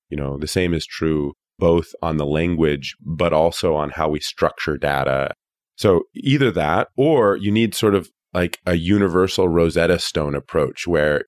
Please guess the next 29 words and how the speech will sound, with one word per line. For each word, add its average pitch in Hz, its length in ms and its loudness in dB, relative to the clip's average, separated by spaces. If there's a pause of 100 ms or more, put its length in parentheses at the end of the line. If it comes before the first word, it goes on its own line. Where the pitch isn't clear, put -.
you're 78 360 -2 (260)
considering 92 840 0
that 78 240 -2
there's 82 180 -2
gonna 87 180 -2
be 87 80 0
a 85 60 0
million 104 360 2
different 95 240 0
ways 87 240 2
of 78 80 -8
doing 120 220 2
things 98 200 0
in 87 80 2
a 87 40 2
million 90 320 2
different 78 220 -4
languages, 101 500 2 (200)
but - 160 0
somehow 90 720 0
you 87 100 0
figure 101 280 2
out 90 60 0
how 82 40 -6
to 85 80 -2
translate 92 640 -2
all 82 260 2
of - 140 -6
them, - 260 -10